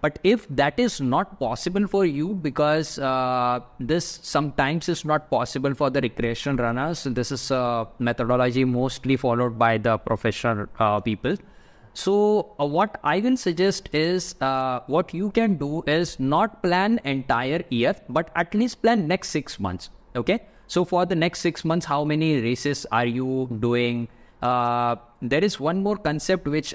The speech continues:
I am not going to talk about more, uh, now, but we will be, uh, delving into much, uh, deeper into some other podcast, like, uh, prioritizing your races, like a A, B, and C races and something.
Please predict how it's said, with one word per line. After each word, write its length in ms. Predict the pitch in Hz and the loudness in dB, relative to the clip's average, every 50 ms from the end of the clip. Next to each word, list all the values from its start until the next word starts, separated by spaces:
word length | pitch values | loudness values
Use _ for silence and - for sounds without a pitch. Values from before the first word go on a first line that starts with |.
| - | -2
I 80 | 131 131 | -2 0
am 160 | 139 143 135 | 0 0 0
not 240 | 131 147 170 180 160 | 0 0 0 0 0
going 220 | 170 165 170 175 | 0 0 0 0
to 80 | 175 185 | -2 0
talk 260 | 165 143 127 127 - | 0 0 0 0 -2
about 340 | 147 143 151 156 160 156 - | 0 0 2 0 0 -2 -4
more, 440 | 127 120 120 135 147 160 175 180 135 127 127 - | -6 -4 -2 -2 0 0 0 -2 -2 -4 -2 0
uh, 260 | 120 120 117 117 117 | 0 0 2 2 0
now, 360 | 117 110 110 113 117 151 202 | 0 0 0 0 0 0 -2
but 300 | 190 170 165 151 - - | 0 0 0 0 0 0
we 200 | 131 120 123 127 | -2 0 0 2
will 160 | 127 131 135 127 | 2 2 2 2
be, 160 | 135 139 127 123 - - | 2 0 -2 -4 -4 -2
uh, 400 | 117 113 113 110 110 110 110 110 | 0 0 2 2 2 0 0 0
delving 400 | 107 117 117 117 113 131 135 135 | 0 0 0 0 0 0 0 0
into 200 | 131 127 123 135 | -2 -2 -2 -2
much, 460 | 127 120 113 117 123 - - - - | 0 2 2 0 0 -2 -6 -6 -2
uh, 560 | 123 117 110 110 107 107 104 104 104 104 101 | 0 0 2 2 2 2 2 2 2 2 0
deeper 360 | 104 101 117 113 104 - 131 131 | 0 0 0 0 0 0 0 0
into 640 | 123 120 120 117 101 - 123 120 117 117 110 107 107 | 2 0 -2 -4 -2 -2 -2 0 0 0 0 -2 -2
some 240 | - - 127 117 113 - | -2 -2 -2 -2 -2 -4
other 200 | 107 104 104 101 | -2 -2 -2 -2
podcast, 640 | - - 104 98 101 - - 151 190 196 - - 135 | -2 -2 -2 -2 -2 -2 0 0 0 0 -2 0 0
like, 260 | 131 123 123 117 - | 2 2 0 0 -2
uh, 340 | 139 135 131 131 131 131 123 | -2 0 0 0 0 0 -2
prioritizing 720 | 127 - 127 127 139 165 185 175 185 170 165 160 - 165 165 | -2 -2 -2 0 0 -2 0 2 2 2 2 2 0 0 0
your 140 | 151 143 127 | 0 0 0
races, 480 | 123 117 120 123 120 - 123 107 - | 0 2 2 0 2 0 -4 -4 -2
like 120 | 110 104 107 | -2 0 0
a 160 | 110 107 - | 0 0 2
A, 200 | 120 127 131 135 | 2 4 4 2
B, 400 | 123 110 120 127 127 127 131 123 | 0 -2 -4 -2 -2 0 0 -2
and 160 | 120 120 117 | -2 -4 -6
C 240 | - - 135 127 131 | -2 0 2 2 4
races 460 | 120 117 120 123 - - 120 110 - | 4 2 2 0 0 0 -2 -2 0
and 120 | 127 120 110 | -2 -2 0
something. 440 | - 131 127 120 - - 110 98 | 0 0 0 0 -2 -2 -2 -2